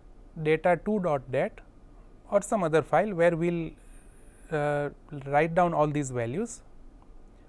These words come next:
We can either type these values or it can be generated by programs. The column one, column two, column three are the values for different histograms, and we take the date values.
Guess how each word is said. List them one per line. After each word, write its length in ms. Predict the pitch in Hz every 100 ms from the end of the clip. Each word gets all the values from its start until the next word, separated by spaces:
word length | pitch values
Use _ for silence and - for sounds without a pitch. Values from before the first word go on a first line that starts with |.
| -
We 100 | 160
can 160 | 175
either 220 | 147 143
type 340 | 143 151 185 175
these 200 | 190 175
values 340 | 185 196 220
or 100 | 175
it 160 | 156 151
can 160 | 170
be 140 | 165 175
generated 500 | 147 143 156 170 147
by 140 | 143
programs. 580 | 135 131 117 127 202 - - - - - - - - -
The 200 | 143 139
column 320 | - 147 170 160
one, 220 | 185 208
column 320 | 151 151 160
two, 160 | 185 170
column 340 | 156 151 147
three 320 | - 165 196
are 120 | 156
the 140 | 139 143
values 540 | 127 123 151 220 - - - -
for 160 | - 160
different 380 | 143 135 170 143
histograms, 600 | 139 135 117 135 214 - - - - - - - - - - - -
and 160 | 180
we 100 | 185
take 260 | 196 214 190
the 100 | 196
date 280 | 160 175 170
values. 600 | 135 117 117 117 -